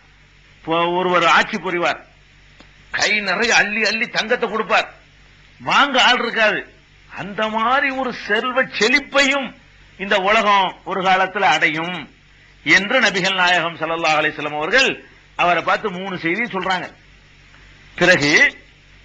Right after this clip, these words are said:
அவர் அதீ இப்னு ஹாத்திம் அவர் சொல்றாரு, "பாருங்கள், நான் இப்போது பார்க்கிறேன், நபிகள் நாயகம் ஸல்லல்லாஹு அலைஹி வஸல்லம் அவர்கள் சொன்னார்களே,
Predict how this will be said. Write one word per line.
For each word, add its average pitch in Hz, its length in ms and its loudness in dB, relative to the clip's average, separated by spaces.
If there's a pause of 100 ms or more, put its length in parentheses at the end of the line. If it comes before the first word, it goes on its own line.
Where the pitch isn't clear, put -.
(120)
அவர் 165 240 2
அதீ 175 180 4
இப்னு 202 280 2
ஹாத்திம் 185 400 2
அவர் 156 180 -4
சொல்றாரு, 175 680 2 (800)
"பாருங்கள், 156 520 0 (600)
நான் 160 220 0
இப்போது 143 320 -6
பார்க்கிறேன், 151 600 0 (760)
நபிகள் 160 340 0
நாயகம் 175 440 4
ஸல்லல்லாஹு 180 500 2
அலைஹி 180 140 -2
வஸல்லம் 180 280 -6
அவர்கள் 175 320 -2
சொன்னார்களே, 196 800 0